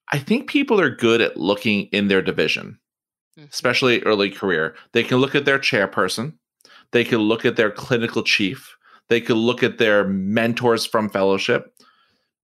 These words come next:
Speaker 1: But we're less good at looking at leaders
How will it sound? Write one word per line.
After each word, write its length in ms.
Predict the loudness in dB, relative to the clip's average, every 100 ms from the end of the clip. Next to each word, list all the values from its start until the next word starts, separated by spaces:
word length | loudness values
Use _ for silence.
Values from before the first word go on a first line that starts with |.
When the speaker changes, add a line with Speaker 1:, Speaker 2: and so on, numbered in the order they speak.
| _ _ -2
Speaker 1:
But 200 | -2 0
we're 140 | 0
less 460 | 0 0 -2 -2 -6
good 260 | 0 2 2
at 240 | 0 -2
looking 560 | -2 -4 -2 -2 -2 -2
at 340 | -2 -4 -8 _ -8
leaders 800 | -2 0 2 0 -4 -6 -8 -12